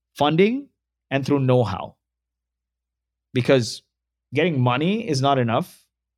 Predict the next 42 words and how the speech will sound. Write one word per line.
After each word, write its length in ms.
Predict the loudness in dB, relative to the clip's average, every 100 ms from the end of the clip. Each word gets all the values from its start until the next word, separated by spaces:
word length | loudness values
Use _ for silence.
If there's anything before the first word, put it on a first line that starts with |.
| _
The 120 | -2 0
knowledge 500 | 4 4 4 2 0
on 100 | 0
how 160 | 2
to 80 | 2
innovate 320 | 2 2 0
is 100 | 0
also 220 | 0 0
important. 420 | -4 -4 -8 -8 -16 _ -14 -4
And 100 | 0
then 80 | 2
our 120 | 2
values 600 | 4 4 4 4 2 2
became, 580 | 0 0 0 0 -4 -10 _
you 100 | -10
know, 200 | -10 -12 _ _ _ _ _ -10
the 80 | -8
things 520 | -2 -2 0 -2 -2
that 180 | -4 -2
we 100 | -4
show 300 | 2 4 4
up 180 | 2
with, 100 | -4
how 140 | -2 2
we 160 | 2
behave 340 | 2 2 4 4
every 220 | 4 2
waking 340 | 0 -4 -4
hour. 300 | -2 -2 -4 -12 _ _ _ _ _
Now, 160 | 0 2
talking 440 | 2 0 0 2
about 320 | 2 4 2 2
that 160 | 0
aspiration, 680 | 0 -2 -2 -2 0 0 -2
which 120 | -2
was 100 | 0
enabling 360 | 2 2 0 2
innovators 420 | 2 2 0 -2
to 60 |
change 200 | -4 -2
the 80 | 2
world, 360 | 2 4 2